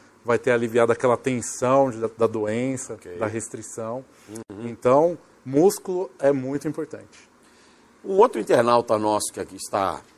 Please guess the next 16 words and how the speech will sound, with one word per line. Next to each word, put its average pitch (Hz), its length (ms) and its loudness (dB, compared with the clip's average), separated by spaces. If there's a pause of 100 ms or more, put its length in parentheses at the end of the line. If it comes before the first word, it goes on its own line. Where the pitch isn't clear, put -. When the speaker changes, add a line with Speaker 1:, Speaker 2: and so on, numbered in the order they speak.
(340)
Speaker 2:
assistindo 110 480 -4
o 101 40 -8
nosso 101 260 -4
programa, 123 400 4
o 104 40 -2
Joilton 120 640 2
Ribeiro 101 460 2 (640)
Pereira, 131 420 6
faz 160 180 0
a 160 40 0
seguinte 147 580 -2 (180)
pergunta. 90 580 0 (760)
"Pergunta 165 440 6
técnica", 92 500 -2
diz 87 240 -6
ele. 80 280 -4